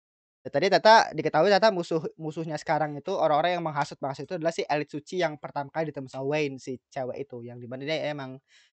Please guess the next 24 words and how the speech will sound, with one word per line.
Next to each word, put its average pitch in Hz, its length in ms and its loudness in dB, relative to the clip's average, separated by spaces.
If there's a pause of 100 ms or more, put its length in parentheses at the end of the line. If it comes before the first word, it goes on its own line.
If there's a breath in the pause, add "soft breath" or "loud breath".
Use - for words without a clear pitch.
(100)
emang 127 280 -6
agak 127 120 -6
sengklek 151 400 -6
mungkin 147 240 -8
ya 143 140 -8 (100)
otaknya. 139 400 -16 (120)
Jadi 135 200 -6
ya, 117 100 -8 (1300)
<sighs> 190 340 -6
dia 143 180 -4
emang 151 160 -6
cuma 147 200 -6
pengen 143 220 -6
chaos-chaos 135 600 -6
aja 156 180 -4
kayaknya 147 280 -6
dia 147 140 -4
tuh 170 100 -10
si 151 160 -14
cewek 120 300 -12
itu. - 100 -20 (120)
Entah 156 220 -2 (100)
apakah, 135 380 -4 (1400 loud breath)
eee, 117 240 -6